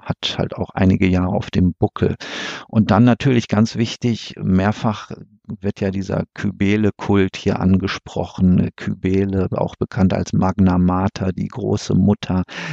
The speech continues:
Dabei handelt es sich um eine Fruchtbarkeitsgöttin, die als die Geliebte des Attis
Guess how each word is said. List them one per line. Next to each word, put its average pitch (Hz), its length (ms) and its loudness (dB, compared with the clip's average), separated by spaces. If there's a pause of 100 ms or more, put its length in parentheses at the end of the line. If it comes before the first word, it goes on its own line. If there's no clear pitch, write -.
Dabei - 440 0
handelt 117 400 2
es 107 140 -2
sich - 280 -6
um 98 180 2
eine 98 300 2
Fruchtbarkeitsgöttin, 101 1700 0 (580)
die 101 220 2
als - 360 -4
die 107 140 0
Geliebte 92 760 2
des - 320 -2
Attis - 720 -2